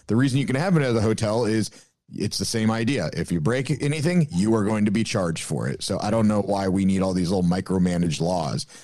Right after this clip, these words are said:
'Cause a lot of the girl, like, uh, my wife and your wife came with also, they, they rented a,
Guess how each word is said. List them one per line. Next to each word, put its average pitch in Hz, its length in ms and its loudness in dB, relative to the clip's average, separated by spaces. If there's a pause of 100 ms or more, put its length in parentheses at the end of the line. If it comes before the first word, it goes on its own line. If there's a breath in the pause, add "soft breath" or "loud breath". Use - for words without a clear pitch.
(160 loud breath)
'Cause 170 120 2
a 185 60 2
lot 208 200 4
of 208 60 4
the 180 80 2
girl, 143 220 2
like, 147 160 0
uh, 131 240 0
my 135 180 2
wife 127 360 2
and 120 200 2 (260 loud breath)
your 131 140 4
wife 120 240 2
came 123 220 0
with 120 180 0
also, 131 440 0
they, 135 340 0
they 131 200 -2
rented 131 340 0
a, 123 200 0